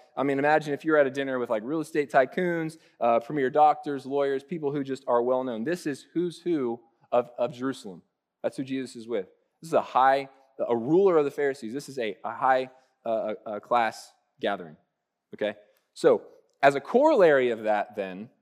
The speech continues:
um, where you sit amongst people like this is really, really important. Um, if you'll pull up that first,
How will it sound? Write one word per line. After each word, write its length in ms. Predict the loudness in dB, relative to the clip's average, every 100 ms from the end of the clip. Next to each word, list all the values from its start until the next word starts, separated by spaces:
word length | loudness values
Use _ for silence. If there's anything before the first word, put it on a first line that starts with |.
| _ _ _ _ _ _ _ _ -20 _ _ _
um, 300 | 6 6 2
where 260 | -2 4 6
you 200 | 4 -2
sit 560 | -6 -10 0 2 2 0
amongst 400 | 0 0 0 -4
people 200 | -6 2
like 220 | 2 2
this 300 | -4 -6 -8
is 120 | -12 -8
really, 380 | 0 4 4
really 280 | 2 0 -4
important. 420 | -6 -6 -6 -6 -16 _ _ _ _ _ 0
Um, 200 | 0 -2
if 140 | 0
you'll 140 | 2
pull 300 | 2 -2 2
up 120 | 2 4
that 240 | 2 0
first, 380 | -4 -4 -10